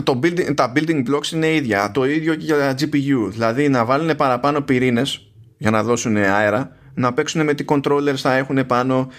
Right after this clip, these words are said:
πώς θα κάνουν το, τα κουμάντα τους με τη ram. Αυτό είναι ένα, ένα ερωτηματικό, ειδικά σε iMac.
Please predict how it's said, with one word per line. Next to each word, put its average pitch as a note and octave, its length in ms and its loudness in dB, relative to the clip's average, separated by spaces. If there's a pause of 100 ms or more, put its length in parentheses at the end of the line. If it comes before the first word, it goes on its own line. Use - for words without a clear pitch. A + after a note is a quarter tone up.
(120)
πώς C3+ 140 -2
θα C#3 120 0
κάνουν C#3+ 340 0
το, C3 160 0
τα C3+ 100 0
κουμάντα C3+ 320 0
τους C3 100 -6
με C#3 100 2
τη C3 160 -2
ram. B2+ 220 2
Αυτό C3 180 -2
είναι C3 100 2
ένα, A2 680 0
ένα C3 160 0
ερωτηματικό, B2 580 0
ειδικά A#2 220 0
σε A#2+ 140 0 (140)
iMac. A2+ 140 0